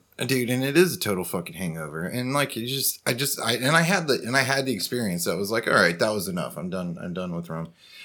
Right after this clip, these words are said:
And, and for me, beer, I never liked beer, so beer wasn't even, uh, really ever been, like, an option for me.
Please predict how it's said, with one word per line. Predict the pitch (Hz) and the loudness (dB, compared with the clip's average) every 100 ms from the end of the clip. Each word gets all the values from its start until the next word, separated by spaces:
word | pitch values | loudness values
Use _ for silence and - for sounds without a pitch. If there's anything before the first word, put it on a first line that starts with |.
| - | 0
And, | 147 143 - | 2 2 2
and | 135 123 | 0 2
for | 127 | 0
me, | 117 175 160 | 2 4 4
beer, | 107 90 151 123 98 - | 2 4 6 6 4 2
I | 139 | 2
never | 151 98 87 | 2 2 0
liked | 104 113 - | 0 -2 -2
beer, | 139 151 135 127 | 0 0 -4 -8
so | - 120 110 92 - _ _ _ - 104 | -4 0 0 0 -6 _ _ _ -14 -4
beer | 107 165 | 4 6
wasn't | 127 113 107 | 6 2 0
even, | 113 104 95 | -2 -2 -2
uh, | 90 65 - _ _ _ _ | -4 -6 -10 _ _ _ _
really | - 143 165 101 - | 2 6 6 6 2
ever | 123 139 110 | 2 4 2
been, | 85 98 95 92 | 2 0 0 -2
like, | 90 87 | -2 0
an | |
option | 98 101 - 85 | 2 2 0 -4
for | 170 85 | -4 -4
me. | 78 - | -6 -8